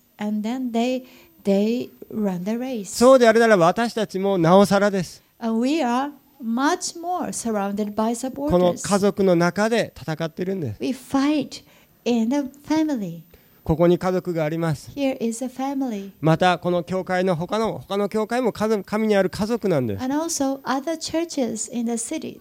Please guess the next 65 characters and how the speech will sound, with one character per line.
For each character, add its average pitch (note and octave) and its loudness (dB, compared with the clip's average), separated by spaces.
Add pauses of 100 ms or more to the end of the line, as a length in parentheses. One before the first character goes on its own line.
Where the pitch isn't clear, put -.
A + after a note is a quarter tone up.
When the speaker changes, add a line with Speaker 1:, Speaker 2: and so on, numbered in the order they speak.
(120)
Speaker 1:
they C#4+ 0
are D#4+ -2
also D4 -2
part C#4 -4
of C4 -8
our C4+ -4
family. D4 -2
Speaker 2:
こ F#3+ 4
の F#3 0 (140)
信 B3+ -4
仰 C4+ 2
と C4 -2
い A3+ 0
う A3 -2
の A3+ 0
は G#3+ 0 (500)
個 G#3 -2
人 A3+ -2
的 A3 -2
な A3 0
も A3+ 0
の A3+ 2
だ A#3 2
と F#3 -4
言 F3+ 0
わ G3+ 2
れ G3+ 0
て F#3 -4
ま D#3 -2
す - -12
け C#3 -6
ど B2 -4
も、 C#3 -6
Speaker 1:
They G#3+ -8
say C4+ -4
that A3 -6
the G#3+ -10
faith A#3+ -4
is G#3+ 0
a G#3 -6
personal G#3+ -6
thing. F3+ -12 (100)
Speaker 2:
し - -8
か G#3 0
し - -6
こ A3+ -6
れ A#3+ 0
は B3+ 0
コ G#3+ -6
ミ B3+ -2
ュ - 0
ニ - 4
テ G#3+ 0
ィ - 4
の F3+ 2
も E3+ 4
の E3+ 4
で E3+ 2
も D3 4
あ C#3 4
る C3+ 2
ん A#2 0
で G#2 -4
す - -16
ね。 G2+ -10